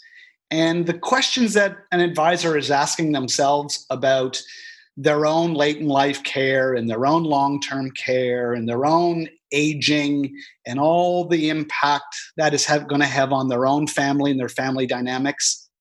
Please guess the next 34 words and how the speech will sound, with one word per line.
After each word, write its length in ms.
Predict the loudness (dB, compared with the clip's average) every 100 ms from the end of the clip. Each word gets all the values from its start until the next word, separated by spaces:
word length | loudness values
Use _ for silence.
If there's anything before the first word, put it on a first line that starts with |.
| -4
Imagine 520 | 0 2 2 0 0
that 200 | 0 -4 -2
those 280 | 0 2 0
are 60 | -2
the 80 |
same 320 | 0 0 0 0
conversations 720 | -2 -2 0 0 0 -2 -2
taking 320 | -2 0 -2
place 320 | 0 0 0
in 60 | -2
the 60 |
minds 440 | -2 -2 -2 -2 -2
of 80 | -4
their 100 | -2
best 260 | -4 -6
clients. 580 | -6 -4 -4 -6 -10 -16 -18 -20 -20 -20 -6
And 380 | 0 0 0 -4 -10 -10 -6 -2
how 220 | 0 2
then 340 | 2 2 2
will 180 | 2 2
an 120 | 0
advisor 640 | -2 -2 -2 0 -2 -4 -4
then 340 | -6 -4 -4 -6 -4
meet 320 | 0 0 0
that 240 | -2 -2 -8
client 400 | -8 -8 -10 -14 -20 -20 _ _ _ -4
where 240 | 0 2
they 160 | 0 0
need 260 | -2 -4 -4
help 320 | -6 -8 -10 -20 _ _ _ -6
and 140 | 0
make 200 | 2 0
themselves 440 | 0 0 2 2 0
indispensable? 800 | -2 -2 -4 -6 -8 -8 -14